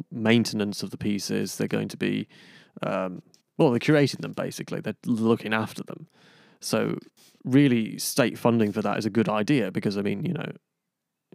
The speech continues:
it will bring in tourists. It does help with education and all that sort of stuff. And it's, it's just one of those things. I think, you know, w-, people should be educated in the arts because it's part of a way of, like, connecting to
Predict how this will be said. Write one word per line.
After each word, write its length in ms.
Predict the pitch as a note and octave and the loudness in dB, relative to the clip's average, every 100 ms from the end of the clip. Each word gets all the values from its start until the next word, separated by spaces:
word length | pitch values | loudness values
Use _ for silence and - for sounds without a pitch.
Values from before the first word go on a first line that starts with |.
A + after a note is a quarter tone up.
| - | -4
it 160 | - A#2+ | 0 6
will 200 | A#2+ G#2+ | 6 8
bring 180 | A2 | 6
in 120 | G2+ G2 | 4 2
tourists. 380 | G#2+ G#2+ G#2 A#2 | 0 0 0 -2
It 100 | G#2+ | 0
does 440 | A#2 G2 - - _ _ _ _ _ _ _ | 0 0 -6 -10 _ _ _ _ _ _ _
help 240 | - B2+ A2 | 0 0 2
with 120 | G#2+ | 0
education 640 | G#2 A2 G2+ G2 - - | 0 -2 -4 -4 -6 -6
and 120 | G2 G2 | -6 -8
all 120 | F#2+ | -6
that 140 | G2 - | -8 -8
sort 140 | G#2 | -8
of 60 | G#2+ | -6
stuff. 200 | A#2 - | -6 -4
And 80 | G#2 | -4
it's, 260 | - - - - - _ _ _ _ _ _ _ _ _ _ _ _ _ _ _ _ | -4 -6 -10 -20 -20 _ _ _ _ _ _ _ _ _ _ _ _ _ _ _ _
it's 80 | C3+ | 0
just 140 | D3+ | 2
one 80 | C#3+ | 2
of 60 | C#3+ | 2
those 140 | C#3 | 4
things. 140 | E3 B2+ | 2 2
I 60 | |
think, 160 | A2+ B2 | 0 2
you 60 | |
know, 140 | G#2+ G2 | 0 0
w-, 500 | G2+ - - - - _ _ | -4 -8 -10 -8 -10 _ _
people 200 | D3+ C3+ | 2 2
should 220 | B2 A3+ | 4 4
be 140 | D#3+ A2 | 4 2
educated 480 | G#2 - G2+ F2+ F#2+ | 0 -2 -4 -6 -8
in 100 | F#2 | -6
the 100 | F#2 | -6
arts 280 | F#2 F2+ - | -6 -8 -6
because 240 | F#2 G#2+ | -2 0
it's 120 | G2 | -2
part 220 | - C3+ | 0 2
of 100 | A#2 | 2
a 60 | A2 | 2
way 220 | A2 G#2+ | 4 4
of, 80 | G#2 | 2
like, 200 | G#2+ - | -2 -4
connecting 380 | - A#2 - A2 | -4 -4 -2 -4
to 340 | A2 G#2+ G2+ | 0 0 0